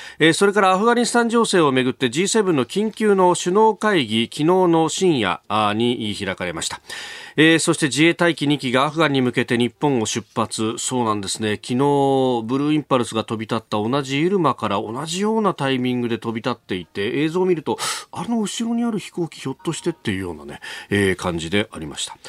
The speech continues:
えー、そして防衛費についてニュースキーワード。さらに七時四十分過ぎスクープアップのゾーンでは新型コロナの起源について、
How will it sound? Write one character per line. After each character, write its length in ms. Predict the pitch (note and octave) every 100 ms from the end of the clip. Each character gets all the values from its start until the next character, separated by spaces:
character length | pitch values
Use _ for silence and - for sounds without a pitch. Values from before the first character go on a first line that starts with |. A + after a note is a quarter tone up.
| - - - -
え 160 | C3
ー、 20 | C3+
そ 140 | D3+
し 60 | C#3
て 140 | C#3+
防 500 | G#2 F#2 C#3+ G#3 A#3
衛 200 | A3+ G3+
費 200 | E3 D#3
に 140 | C#3 B2
つ 160 | -
い 100 | A2+
て 180 | - D3
ニ 120 | B2+
ュ 60 | A2+
ー 40 |
ス 160 | G2 -
キ 180 | G2+ F#2
ー 40 |
ワ 180 | E2+ D#2
ー 20 |
ド。 160 | D2 D#2+
さ 160 | - D3
ら 80 |
に 180 | C3 C3
七 200 | B2 F3
時 100 | D#3+
四 140 | E3 D#3
十 100 | D#3+
分 180 | E3
過 120 | C#3+ D3
ぎ 100 | C3
ス 80 |
ク 140 | - C#3+
ー 20 |
プ 140 | -
ア 20 | C#3
ッ 40 |
プ 120 | -
の 100 | A#2
ゾ 160 | G#2 G#2+
ー 40 |
ン 60 | G2+
で 80 | A2+
は 120 | A#2
新 360 | G#2 D3+ F3+ G3
型 260 | G3+ G3+
コ 160 | F#3+ G3+
ロ 80 | G3+
ナ 140 | F3+
の 120 | D3
起 200 | A#2 G#3
源 240 | A3+ G3+ D#3+
に 120 | B2+
つ 180 | - E3+
い 100 | B2
て、 160 | G2+